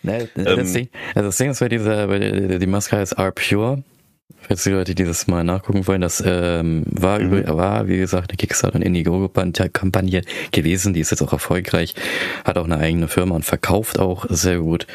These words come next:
Speaker 1: Und mit dieser App, da scanne ich dann den Filter ein und die App zeigt mir dann halt an, wie bei manchen, ähm, Filterventilatoren, wie viel Prozent ich noch an Filter habe.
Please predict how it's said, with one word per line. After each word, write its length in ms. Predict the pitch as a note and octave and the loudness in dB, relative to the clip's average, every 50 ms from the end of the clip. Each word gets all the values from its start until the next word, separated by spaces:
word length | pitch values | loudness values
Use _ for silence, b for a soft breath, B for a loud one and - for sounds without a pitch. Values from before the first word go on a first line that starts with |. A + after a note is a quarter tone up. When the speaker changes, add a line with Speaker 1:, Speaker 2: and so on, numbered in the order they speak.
| B B B B B B B B B B B B B - | B B B B B B B B B B B B B -2
Speaker 1:
Und 240 | - F#2 F#2 F#2 F2 | 0 2 2 2 2
mit 140 | F2 F2+ - | 0 0 0
dieser 280 | F#2+ E2+ - C#2+ C#2+ F#2 | 0 0 0 0 0 2
App, 220 | A2 - - - - - - - - _ - | 0 0 -2 -8 -20 -20 -20 -20 -20 _ -2
da 120 | - F2+ D#2+ | 0 0 0
scanne 420 | - - - - F#2 G2 G2+ G#2 | 0 -2 0 0 0 2 2 0
ich 120 | G2 - - | -2 0 0
dann 360 | - F#2+ F#2+ F#2+ F#2+ F2+ F2 | 0 0 0 0 0 0 0
den 140 | - F#2+ - | 0 0 -2
Filter 400 | - - A2 B2 B2+ C#3+ C#3 B2+ | 0 0 -2 0 0 0 0 0
ein 320 | C3 B2+ C3 C3+ C#3+ D3 C#3+ B B B B B B B B B | 0 0 0 0 0 -2 -4 B B B B B B B B B
und 360 | - F#2+ F#2 F#2 F#2 - - | 0 2 2 2 0 0 0
die 60 | - | 0
App 160 | F#2+ - - - | 0 0 -2 -4
zeigt 240 | - - G#2+ G#2 G2+ | -2 -2 0 0 0
mir 100 | G2+ G2 | 0 0
dann 200 | G2 F#2+ F2+ F2 | 0 0 0 2
halt 260 | F2+ F2 E2+ - - | 0 0 0 -2 0
an, 340 | - F2 F#2+ G#2 G#2+ G#2 F2+ - | 0 0 0 2 0 0 -2 0
wie 380 | - F2+ E2+ F2+ F#2 F#2 F2 D#2+ - _ - | 0 0 2 2 2 0 0 -2 -4 _ -4
bei 260 | F2 F2 E2+ E2+ E2+ D#2+ E2 - | -2 0 0 0 -2 -4 -6 -8
manchen, 840 | - F#2 F#2 E2+ F2+ F#2+ F#2 - - - F2 D#2+ E2 E2 E2 D#2 D#2+ | -6 -2 0 0 0 0 0 -2 0 0 0 2 2 0 0 0 0
ähm, 680 | D#2 D#2 - D#2 D#2+ D#2 D2+ D2+ D2 D2 C#2+ C2 E2+ D#2+ - _ _ _ _ _ _ _ _ _ - - | 0 0 0 0 2 2 0 0 0 0 0 -2 -4 -6 -10 _ _ _ _ _ _ _ _ _ -16 -12
Filterventilatoren, 1900 | - - - F#2+ G2+ A2 G#2 - - G2 F2+ F2 E2+ E2+ E2 E2 D#2 D#2 D#2 D#2+ D#2 C#2+ E2 D#2+ - E2+ F2 E2 D#2+ - - - E2+ E2 F2+ F#2 F#2+ F#2+ B B B B B B B B B | -8 -2 0 2 2 2 0 0 0 0 2 2 2 2 2 0 0 0 0 0 2 2 0 0 0 0 0 0 -2 -2 0 0 2 2 2 0 0 -2 B B B B B B B B B
wie 120 | - G2 G2 | -2 -2 0
viel 420 | - - - F2+ F2+ F2+ F2+ F2 | 0 0 2 2 2 2 2 0
Prozent 520 | - - - F2 - - - F#2+ F#2 - | 0 0 0 0 0 2 0 0 0 -2
ich 80 | G2+ - | -2 0
noch 120 | G#2 F2+ | 0 0
an 120 | E2+ D#2+ D2+ | 0 -2 0
Filter 340 | - - A2 A#2+ - F#2 E2+ | 0 -2 -2 0 0 0 0
habe. 420 | E2 E2 E2 D#2+ E2+ G2 A#2+ | 0 0 0 2 0 0 0